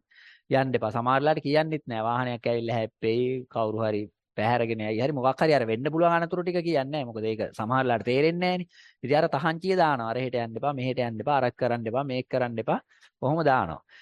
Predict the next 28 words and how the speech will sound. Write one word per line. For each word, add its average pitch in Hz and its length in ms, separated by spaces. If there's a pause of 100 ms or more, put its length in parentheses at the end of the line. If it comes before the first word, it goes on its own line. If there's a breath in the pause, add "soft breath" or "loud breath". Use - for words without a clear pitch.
(180 loud breath)
ඉතින් 156 220
ඔය 147 140
වගේ 185 260
කියනවා. 156 400 (360 loud breath)
දැන් 131 180
මේක 151 140
බලීස 135 360
සූත්‍රයේ 123 640
මේ 110 280
සඳහන් 120 360
වෙන 113 160
කතාවක්. 123 480 (880)
ඉතින් 147 200
එහෙම 151 180 (300)
කියනවා 160 420 (240)
ඔන්න 131 240
ඔය 156 100
පැත්තට 156 280
නම් 151 140
යන්න 170 360
එපා. 92 240 (1080 soft breath)
ඔහෙට 156 220
ගිය 151 200
කවුරුත් 147 380
ආයෙ 139 260
නම් 190 160 (320)
ඇවිල්ලා 156 440
නෑ. 107 160